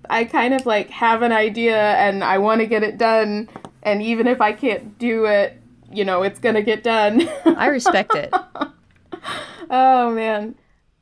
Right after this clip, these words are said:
Speaker 2: In the summer of twenty seventeen, some things happened to you, and, uh, you like to say that you are a good driver. Uh, you got into three car accidents, and all three times you were run into.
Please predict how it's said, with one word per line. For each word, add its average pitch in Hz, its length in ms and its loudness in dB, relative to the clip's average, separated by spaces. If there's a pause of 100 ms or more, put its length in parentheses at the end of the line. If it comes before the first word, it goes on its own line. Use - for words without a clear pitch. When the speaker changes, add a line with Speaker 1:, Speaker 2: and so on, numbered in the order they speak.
Speaker 2:
In 185 100 -6
the 185 60 -2
summer 202 300 0
of 196 140 -2
twenty 170 260 -6
seventeen, 151 840 -6 (200)
some - 260 -10
things 151 300 -4
happened 135 380 -6
to - 100 -12
you, 127 400 -8 (140)
and, 131 400 -8
uh, 127 320 -4 (260)
you 147 180 -6
like 143 200 -4
to 147 100 -12
say 139 240 -6
that 135 160 -8
you 143 160 -6
are 139 160 -2
a 139 80 -4
good 131 200 -8
driver. 127 640 -6 (220)
Uh, 120 360 -6 (260)
you 147 580 -6 (180)
got 143 280 -6
into 135 280 -12
three 147 460 -10
car 131 400 -6
accidents, - 720 -12 (440)
and 147 160 -6
all 147 200 -2
three 147 220 -8
times 131 360 -8
you 131 60 -10
were 135 140 -8
run 131 200 -8
into. 127 500 -8